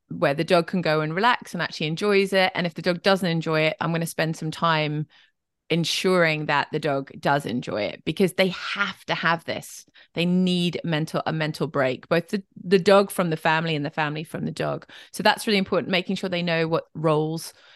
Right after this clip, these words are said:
you know, as we t-, touched on earlier, um, who's doing what in the house. Um, and I think tapping into some of the things, this is, we haven't, we haven't really discussed this, but I think this is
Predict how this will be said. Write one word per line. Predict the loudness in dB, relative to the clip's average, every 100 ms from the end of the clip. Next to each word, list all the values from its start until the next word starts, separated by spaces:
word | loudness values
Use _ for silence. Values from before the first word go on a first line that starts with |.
| _
you | 0
know, | 0
as | 0
we | -2
t-, | -2 -6 -6 -12
touched | -2 -2 -2
on | -4 -2
earlier, | -2 0 0 0 -2 -2 _ _ _ -4
um, | -2 -2 0 2
who's | 2 2
doing | 0 2
what | 0 0
in |
the | -2
house. | 0 -2 -4 -8 -14 _ -20 -20 _ -2
Um, | 2 2 2 0 -2 -6 _ _ _ _ _ _ 2
and | 4 4 2 0 -4 _ _ _ _ _ _ _ _ _ _ -6
I | -4
think | 0 -2 -2
tapping | 0 2 2 0 -2
into | 0 -2 -2 -4
some | -2 -2
of | -2 -2
the | 2 2 0 -4 _ _ -2
things, | 0 0
this | -2 -4
is, | -4 -2
we | 0
haven't, | 0 0
we | 0
haven't | 0 0
really | 0
discussed | 0 -2 -2 -2
this, | -4 -4
but | -4
I | -2
think | -2 -4
this | -4 -6
is | -6